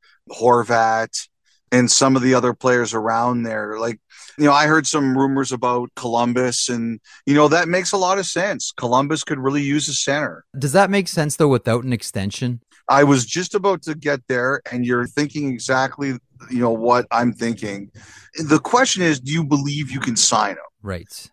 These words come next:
Speaker 1: There's some teams he makes sense as a rental. There's other teams he doesn't make sense as a rental, and they're definitely one of them. But so th-, that's kind of the question I'm wondering here is,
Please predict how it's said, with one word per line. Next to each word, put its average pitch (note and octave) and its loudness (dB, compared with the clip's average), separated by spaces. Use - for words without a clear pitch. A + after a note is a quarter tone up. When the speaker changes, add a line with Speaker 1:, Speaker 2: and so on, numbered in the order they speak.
Speaker 1:
There's D#3+ 0
some A3 0
teams G3 -4
he E3+ -2
makes D3+ 0
sense D3 0
as B2+ -4
a A#2+ 2
rental. C3+ 0
There's B2 4
other D#3+ 2
teams C#3+ -4
he C3+ -6
doesn't B2 0
make A2+ -8
sense A2+ -8
as G#2+ -10
a A2 -4
rental, G#2+ -4
and A#2+ -2
they're C3+ 4
definitely A#2 -2
one G2+ 2
of F#2+ -2
them. - -6
But C#3+ 4
so D#3 4
th-, D3 -10
that's F#3+ 2
kind B3+ 0
of G#3+ 0
the F#3+ 2
question D#3 -2
I'm B2+ 2
wondering D#3 -2
here A2 -6
is, G#2+ -4